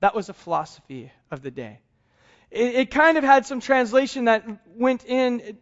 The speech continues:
even more to say, "Whatever works for you, let it work. And what works for you might not work for me, but that's fine. It's your way, it's my way, leave each other alone, enjoy life." I know none of us have ever heard anything like that before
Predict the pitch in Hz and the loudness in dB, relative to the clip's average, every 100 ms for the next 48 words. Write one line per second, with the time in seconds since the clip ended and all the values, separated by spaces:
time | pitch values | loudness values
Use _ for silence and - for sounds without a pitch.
0 | - 226 226 220 254 262 - 220 - 220 | -6 -2 0 2 4 2 0 -6 0 2
1 | 214 214 _ _ _ _ - 220 262 349 | 2 -2 _ _ _ _ 4 6 6 4
2 | 302 277 - - 240 214 226 240 214 202 | 2 0 -2 -8 -4 -2 0 4 6 4
3 | 196 185 151 143 - _ _ _ _ _ | 2 0 0 -4 -20 _ _ _ _ _
4 | - 202 214 220 294 - 285 269 269 240 | -2 0 2 2 0 0 -2 2 2 2
5 | 233 214 226 240 - 208 226 240 202 196 | 2 4 2 2 -2 -2 0 2 4 4
6 | - 202 - - 214 175 139 135 _ _ | 2 -4 -2 0 2 0 -4 -14 _ _
7 | _ _ 175 - 180 233 285 262 254 247 | _ _ -6 -4 4 6 6 4 2 2
8 | 247 226 - 208 220 233 226 226 226 208 | 0 -6 -10 0 4 4 4 2 2 0
9 | 220 240 202 226 214 196 185 180 180 175 | -4 -6 0 0 2 2 0 0 0 -4
10 | - _ - 165 147 175 160 147 101 113 | -10 _ -8 -6 0 2 2 0 -2 -10
11 | _ _ _ _ _ _ _ _ _ _ | _ _ _ _ _ _ _ _ _ _
12 | _ _ _ _ _ _ _ _ - 196 | _ _ _ _ _ _ _ _ -4 0
13 | 208 202 202 220 220 208 190 190 175 196 | 2 4 4 2 2 -2 -4 -4 -4 -4
14 | 180 170 208 214 196 175 185 262 170 143 | -4 -2 -2 -2 -4 0 2 2 -2 -6
15 | - 156 - 156 160 | -6 -12 -6 -2 -2